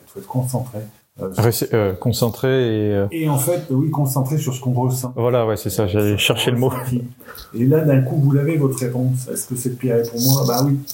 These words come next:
Speaker 1: Euh, voilà, je suis avec elle, là, depuis un quart d'heure, je l'admire, et elle m'appelle, et voilà. Et
Speaker 2: Parce qu'après, t'as des pierres aussi, euh, enfin,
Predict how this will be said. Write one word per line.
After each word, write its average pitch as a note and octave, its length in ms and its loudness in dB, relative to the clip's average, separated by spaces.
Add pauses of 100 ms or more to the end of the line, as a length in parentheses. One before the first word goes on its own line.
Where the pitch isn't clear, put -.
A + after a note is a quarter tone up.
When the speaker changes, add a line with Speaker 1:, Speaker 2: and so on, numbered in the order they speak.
Speaker 1:
Euh, G2+ 60 -2 (260)
voilà, C3 240 2
je B2+ 180 0
suis G2+ 240 -2
avec G#2 260 -2
elle, A#2+ 180 -2
là, A#2 180 0
depuis G#2+ 240 -10
un A2+ 80 -8
quart G#2+ 260 -10
d'heure, A#2 280 -4
je G#2 60 -2
l'admire, A2+ 500 -2
et G2 180 0
elle G2 180 -2
m'appelle, A2+ 420 -6
et F#2+ 100 -2
voilà. A#2+ 260 -6 (260)
Et F#2+ 40 -6 (240)
Speaker 2:
Parce - 160 0
qu'après, C3 240 0
t'as B2+ 140 -2
des A2+ 120 0
pierres C3 260 0
aussi, B2+ 320 -2
euh, A2+ 140 2
enfin, A2 240 0